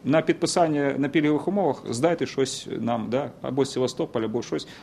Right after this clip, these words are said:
А здавати ми нічого, е, не мали права і, е, не мали бажання.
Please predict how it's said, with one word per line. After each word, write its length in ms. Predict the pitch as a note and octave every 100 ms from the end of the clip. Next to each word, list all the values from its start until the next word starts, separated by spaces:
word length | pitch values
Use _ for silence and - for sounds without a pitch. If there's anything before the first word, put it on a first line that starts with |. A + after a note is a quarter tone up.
| -
А 200 | - C3+
здавати 480 | B2 C#3+ D#3 D3+ C3+
ми 120 | B2+
нічого, 480 | C3 B2 C3+ B2+ B2 B2+
е, 240 | A#2 A#2
не 80 | C3
мали 240 | C#3 C3
права 320 | B2+ D3 C3 A#2
і, 300 | B2+ B2+ B2
е, 760 | - A#2 A2+ A2+ A#2 A#2 B2 B2 C#3+ A#2+ A2
не 160 | C3+ C#3+
мали 260 | C3+ B2+
бажання. 440 | A#2+ B2 A2 G#2+